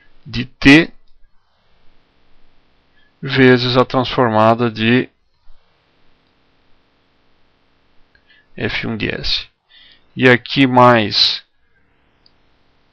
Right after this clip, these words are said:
E na menos um meio de T vezes a transformada, pode ter um fator aqui ainda, né, que é menos um meio, né?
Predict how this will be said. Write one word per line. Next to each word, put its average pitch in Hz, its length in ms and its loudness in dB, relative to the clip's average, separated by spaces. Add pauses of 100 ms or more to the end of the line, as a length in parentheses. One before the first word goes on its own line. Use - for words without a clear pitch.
(420)
E 123 160 0
na 113 160 0
menos 110 360 -4
um 110 120 -6
meio 107 400 -2 (1040)
de 147 180 -8
T 156 360 4
vezes 120 300 2
a 127 80 2
transformada, 110 1000 -2 (1000)
pode - 160 -10
ter 120 80 -8
um 113 60 -6
fator 107 440 0
aqui 107 280 -4
ainda, 131 280 -4
né, 147 220 -2
que - 200 -8
é 120 340 2 (1400)
menos 127 580 0
um 131 100 -2
meio, 123 500 4
né? 131 300 -4